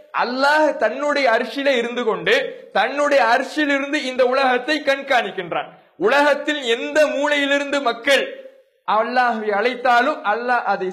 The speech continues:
செவியுறுவான், எந்த மொழியினால் அழைத்தாலும் அல்லாஹ் அதை அறிந்து கொள்வான்.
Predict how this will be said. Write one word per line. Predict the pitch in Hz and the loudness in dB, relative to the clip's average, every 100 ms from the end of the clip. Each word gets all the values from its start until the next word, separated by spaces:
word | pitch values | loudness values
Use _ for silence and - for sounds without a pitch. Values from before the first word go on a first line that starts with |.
| 190 | -8
செவியுறுவான், | 185 233 240 240 254 254 - - | -10 -8 -4 0 0 0 -8 -12
எந்த | 170 226 285 302 302 | -4 -2 0 2 2
மொழியினால் | - 233 285 294 294 302 294 | 2 0 2 0 2 2 2
அழைத்தாலும் | 254 269 269 277 254 240 240 | 0 0 0 2 2 2 -2
அல்லாஹ் | 208 254 269 247 | -2 0 2 2
அதை | 220 208 | 0 0
அறிந்து | 196 247 285 285 | 2 0 -2 -2
கொள்வான். | 269 262 277 294 | 0 2 2 2